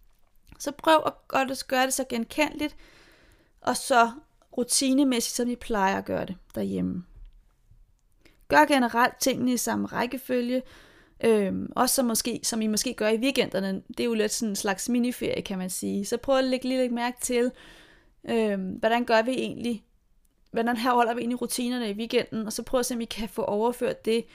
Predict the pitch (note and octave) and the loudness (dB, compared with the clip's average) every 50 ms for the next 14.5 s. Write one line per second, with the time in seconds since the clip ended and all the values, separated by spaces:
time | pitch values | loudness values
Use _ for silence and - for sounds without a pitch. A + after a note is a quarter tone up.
0 | - - - A3+ A3+ A#3 A#3+ B3+ A#3+ B3 A#3 - - - - - A3 A#3+ G#3+ - | -16 -8 -4 -2 0 0 0 0 -2 -4 -4 -6 -6 -4 0 0 2 2 0 -2
1 | - - - - - - A#3+ A3 F#3 - - A3+ G#3+ F#3+ F3+ - - - G#3+ G3+ | -8 -14 -10 -6 -2 0 0 0 0 -2 -4 -2 -2 -2 -4 -4 -4 -4 -4 -4
2 | - - A3 - _ _ _ _ _ _ _ _ _ _ _ _ _ - - - | -2 -4 -8 -12 _ _ _ _ _ _ _ _ _ _ _ _ _ -20 -20 -20
3 | _ _ _ _ _ _ _ _ _ _ _ _ _ - - - - - - - | _ _ _ _ _ _ _ _ _ _ _ _ _ -20 -20 -20 -20 -20 -20 -20
4 | - - - _ _ _ _ _ _ _ _ _ _ _ _ _ - - D4+ D4+ | -20 -20 -20 _ _ _ _ _ _ _ _ _ _ _ _ _ 4 6 6 8
5 | C#4 C#4 C#4 - - C4+ B3 - - - _ - - - - C4 B3+ A#3+ A3+ G#3+ | 8 6 4 6 6 6 4 4 0 -4 _ -8 -4 0 2 2 4 4 4 2
6 | G#3 - A#3 A3+ - B3 - - D4 C#4 C4 C4 - - - C4+ - C4 A3 G#3+ | 2 0 -2 0 0 0 2 2 2 2 2 0 -2 -4 -6 -6 -6 -4 0 0
7 | A#3+ A3+ - - C4 - - A#3+ A3+ - _ - _ _ - - - B3 A#3 A3 | 2 2 2 0 0 0 -2 -4 -4 -6 _ -20 _ _ -6 -2 0 2 2 2
8 | A3 A3+ A3+ A#3 B3+ C4 C#4 C4 B3 - A#3 - - - - - G#3+ - - - | 2 2 2 2 4 4 4 2 2 0 -2 -2 -2 -6 -8 -10 -10 -6 -4 -2
9 | D4+ C#4 - C4+ C4+ C4 C4 B3+ - - - - - - - _ _ - - A3+ | -2 0 0 0 0 0 0 -2 -6 -12 -20 -20 -20 -20 -20 _ _ -2 0 2
10 | G#3+ G3+ F#3 - - - - - - - - G3+ A3 - - - G#3+ G3+ - - | 2 2 0 -2 -4 -6 -6 -8 -8 -8 -8 -10 -12 -8 -2 0 2 2 2 0
11 | - G#3 F#3+ F#3 G3 G#3+ G#3+ G#3+ - - B3 A#3+ B3+ B3+ A#3+ A#3+ - - - A3+ | 0 -2 0 0 0 -2 -2 -2 0 -2 0 0 0 -2 -2 -2 0 2 4 4
12 | A#3+ B3+ C#4+ C4+ B3 A#3 G#3+ G#3 - - - A3 G3+ - _ - - - G3 - | 6 4 4 2 2 0 -2 -4 -4 -4 -6 -6 -6 -8 _ -8 -6 -6 -6 -2
13 | - A3 G#3 G#3+ G#3+ A3+ A3 A3 G#3+ - A3 G#3 G3 - - - - A3+ - A3+ | 0 0 2 2 2 -2 -4 -4 -2 -2 -2 -2 -2 -4 -8 -8 -6 -2 -2 -2
14 | G#3+ - A#3 A3 G3+ - A3+ G#3+ G3+ G3+ | -2 0 -2 -4 -4 -2 0 0 0 -2